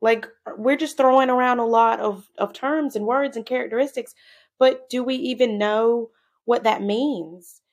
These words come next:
Can you spell that out for me? Like, you know, exactly what is it that you're looking for?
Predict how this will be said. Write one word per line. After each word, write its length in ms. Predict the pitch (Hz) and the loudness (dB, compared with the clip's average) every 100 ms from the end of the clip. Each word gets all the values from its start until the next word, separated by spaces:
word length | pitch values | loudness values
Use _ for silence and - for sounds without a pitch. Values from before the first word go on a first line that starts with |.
| _ _ - | _ _ -10
Can 280 | 240 240 | -6 -4
you 380 | 233 226 226 220 | -4 -2 -4 -6
spell 440 | - - - 247 262 | -14 -8 -2 0 0
that 180 | 226 208 | -2 -2
out 360 | 196 269 - | -4 -4 -6
for 100 | 226 | -12
me? 360 | 185 170 165 196 | -10 -10 -12 -10
Like, 300 | 196 185 180 _ | -6 -6 -8 _
you 180 | 202 202 | -8 -6
know, 120 | 185 | -4
exactly 580 | 180 180 208 226 233 226 | -6 -4 -2 -2 -4 -6
what 280 | 185 214 220 | -2 -2 -2
is 180 | 220 | -4
it 140 | 208 202 | -6 -8
that 180 | 196 196 | -8 -6
you're 120 | 196 | -6
looking 240 | 247 254 | -6 -6
for? 180 | 214 | -8